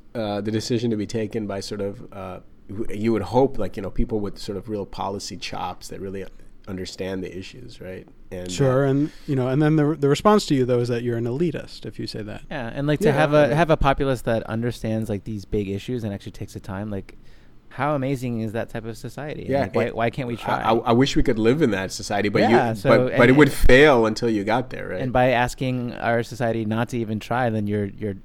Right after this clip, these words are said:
Speaker 3: dooming us to that failure already.
Speaker 1: Well, let, let me put it a different way. I mean, how deep does the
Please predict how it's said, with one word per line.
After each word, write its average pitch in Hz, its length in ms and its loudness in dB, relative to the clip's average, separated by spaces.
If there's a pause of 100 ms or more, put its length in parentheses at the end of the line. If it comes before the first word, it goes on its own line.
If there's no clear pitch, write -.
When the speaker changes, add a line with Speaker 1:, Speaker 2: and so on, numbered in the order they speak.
(140)
Speaker 3:
dooming 113 400 -2
us 101 220 -10
to 98 480 -8
that 98 220 -8
failure 101 300 -6
already. 185 320 -8
Speaker 1:
Well, 233 180 0
let, 208 220 0
let 214 120 6
me 214 60 4
put 196 160 4
it 151 100 8
a 131 60 6
different 127 320 4
way. 110 320 6
I 113 100 -4
mean, 113 280 4
how 143 320 2
deep 143 400 2
does 113 160 -2
the 110 100 -4